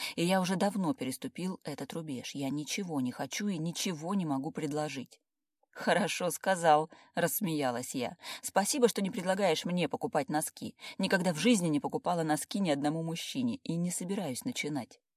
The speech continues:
«Я уже был женат», продолжил он после мучительной паузы. «А я уже давно решила, что замуж не пойду ни за что». «Глупость какая! Ты говоришь ерунду!» возмутился он и, отбросив газету, придвинулся ко мне.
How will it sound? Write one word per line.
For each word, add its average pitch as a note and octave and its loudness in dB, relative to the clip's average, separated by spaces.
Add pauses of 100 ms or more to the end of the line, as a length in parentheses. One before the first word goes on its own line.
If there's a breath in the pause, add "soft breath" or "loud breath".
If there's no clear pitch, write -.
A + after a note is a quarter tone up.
(340)
«Я C#3+ -2
уже C#3+ -4
был C#3+ -6
женат», C#3+ -4 (300)
продолжил C3 -2
он E3+ -4 (340 loud breath)
после D3+ -2
мучительной C3 -2
паузы. - -6 (380)
«А D3 2
я F#3+ 6
уже E3 0
давно D#3 2
решила, F3 -2
что C#3 -4
замуж E3+ -2
не D3 0
пойду B2 -2
ни F#3+ 0
за A#2+ -2
что». - -6 (640 loud breath)
«Глупость F#3+ 0
какая! C3 -2 (140)
Ты G#3 -2
говоришь G#3 2
ерунду!» G#3 4 (240)
возмутился D3+ 0 (100)
он G3 0 (240 loud breath)
и, E3+ 4
отбросив F3 4
газету, F3 2
придвинулся D#3+ 0
ко D3+ -8
мне. B2 -6